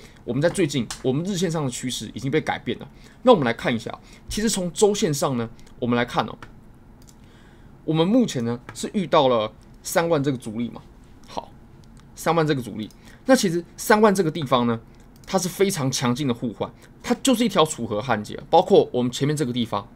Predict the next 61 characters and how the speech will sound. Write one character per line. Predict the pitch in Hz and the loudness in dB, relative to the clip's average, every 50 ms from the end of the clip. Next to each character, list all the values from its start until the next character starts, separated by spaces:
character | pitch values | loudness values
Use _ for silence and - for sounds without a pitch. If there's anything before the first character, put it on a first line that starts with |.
| - - | -20 -14
OK， | - - - 95 92 - | -12 -10 -10 -10 -10 -6
这 | - 143 | -4 -2
边 | 139 139 | 0 0
有 | 131 117 104 98 - - - - - - - - | 0 0 -2 -4 -8 -18 -20 -20 -20 -20 -20 -14
支 | - 127 123 | -10 -10 -8
撑， | - 120 107 104 - - - - - - - - - - | -4 -4 -6 -6 -8 -16 -20 -20 -20 -20 -20 -20 -20 -18
支 | - - | -14 -12
撑。 | 113 - 113 101 - - - - - - | -4 -4 -4 -4 -4 -12 -20 -20 -18 -6
然 | - 127 | -4 2
后 | 139 156 | 2 2
在 | 147 175 | 2 2
这 | 170 - 220 | 0 0 -4
个 | 190 | -4
地 | 190 185 151 | -2 -4 0
方 | 147 143 139 | 0 2 2
呢， | 135 131 131 - - - - - | 0 -2 -2 -6 -16 -20 -20 -10
它 | - - 190 | -2 -2 -2
踩 | - - - 147 117 | -2 0 0 0 0
了 | |
一 | 110 123 | 0 2
下 | 117 165 | 2 2
之 | 143 139 | 2 2
后， | 147 143 135 - | 0 0 0 -2
然 | - 120 | 0 0
后 | 139 | 2
又 | 147 156 139 | 4 4 4
往 | 110 95 104 | 2 0 -2
下。 | - - 110 - - - - - - - - | -4 -4 -4 -4 -8 -20 -20 -20 -20 -20 -4
那 | - 220 | 2 4
我 | 214 165 135 | 6 6 6
们 | 123 | 4
前 | 123 - 147 143 | 0 -2 -2 0
面 | 160 | 4
在 | 160 156 151 143 - - - - - - | 4 4 4 2 -6 -20 -20 -20 -16 -6
这 | - 175 | -6 -4
个 | - | 0
位 | 151 143 123 | 2 0 0
置， | 110 - - - - | 0 -2 -12 -18 -18
它 | - - 143 | -2 0 2
又 | 160 160 135 | 2 2 2
遇 | 135 | 4
到 | 139 139 | 4 2
阻 | 131 - 117 101 | 2 2 -4 -10
力。 | 107 - - - - - - | -10 -12 -14 -18 -20 -6 4
那 | 220 240 | 4 4
我 | 202 | 4
们 | 151 | 6
在 | 165 196 | 4 4
调 | 196 - - 165 143 156 | 4 4 2 2 2 4
整 | 147 139 127 | 4 0 0
过 | 123 143 151 | 2 2 2
后 | 139 135 123 | 4 4 2
呢， | 110 107 | 0 -2
现 | - - 175 | -4 -2 -2
在 | 170 | 0
又 | 165 165 156 | 2 2 2
回 | - - 113 | 2 0 -2
来 | 107 95 85 | -2 -2 -4
了。 | 78 - - - - - - - - - - - | -6 -8 -10 -14 -20 -20 -20 -20 -20 -20 -16 -6
其 | - 240 | -4 0
实 | 202 254 269 | 2 2 0